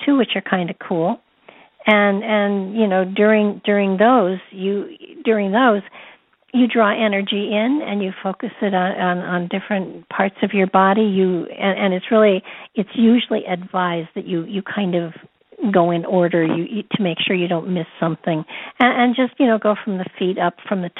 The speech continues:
toes, and, you know, the, the ankles, and then the knees and the hips, and, you know, you work your way, pardon me,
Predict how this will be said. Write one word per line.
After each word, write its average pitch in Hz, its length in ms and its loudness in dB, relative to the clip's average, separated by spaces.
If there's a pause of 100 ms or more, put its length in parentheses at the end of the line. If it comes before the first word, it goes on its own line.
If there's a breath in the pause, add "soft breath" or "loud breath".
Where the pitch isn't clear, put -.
toes, 196 420 4
and, 202 400 0
you 220 80 2
know, 180 420 0 (120)
the, 170 300 0
the 190 140 -6
ankles, 175 560 -4
and 180 200 -4
then 170 540 -4 (720)
the 185 160 -2
knees 175 520 0
and 160 240 -2
the 165 60 -4
hips, 175 360 -2 (120)
and, 175 220 -2
you 185 100 2
know, 160 240 2
you 170 160 -2
work 185 260 0
your 196 100 -4
way, 196 120 -12 (420)
pardon 233 260 2
me, 139 160 0